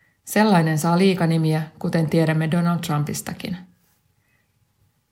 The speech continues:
Panin kohdan muistiin aivan toisesta syystä. Se tuntui nostavan esiin jotain, jolle on tässä ajassa aivan liian vähän tilaa ja ymmärrystä.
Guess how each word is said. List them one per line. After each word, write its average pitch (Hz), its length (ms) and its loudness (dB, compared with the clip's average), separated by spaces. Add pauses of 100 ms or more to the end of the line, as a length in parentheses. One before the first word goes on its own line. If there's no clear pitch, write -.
(120)
Panin 214 280 6
kohdan 226 320 4
muistiin 170 440 4
aivan 156 260 2
toisesta 151 440 2
syystä. 147 480 -4 (1400)
Se - 160 -2
tuntui 180 360 4
nostavan 170 420 0
esiin 175 340 2
jotain, 170 540 2
jolle 165 260 2
on 160 80 0
tässä 185 300 2
ajassa 160 360 2
aivan 165 300 0
liian 156 260 2
vähän 147 220 2
tilaa 156 300 2
ja 143 120 0
ymmärrystä. - 640 -2